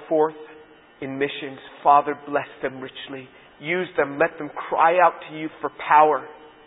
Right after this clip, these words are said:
To cry out like Rachel did, "Give me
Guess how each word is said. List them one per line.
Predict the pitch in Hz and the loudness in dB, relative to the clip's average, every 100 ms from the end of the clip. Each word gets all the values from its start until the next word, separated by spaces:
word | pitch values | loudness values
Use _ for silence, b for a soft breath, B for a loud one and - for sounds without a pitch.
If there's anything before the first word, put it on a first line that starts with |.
| b b b b b - | b b b b b -10
To | 156 | -8
cry | - 185 175 180 | -2 4 6 8
out | 170 - | 6 4
like | 156 151 135 | 0 0 -2
Rachel | 147 151 - 147 | -4 -4 -8 -8
did, | 143 135 120 | -8 -10 -10
"Give | 156 156 160 | -4 -4 -4
me | 165 | -10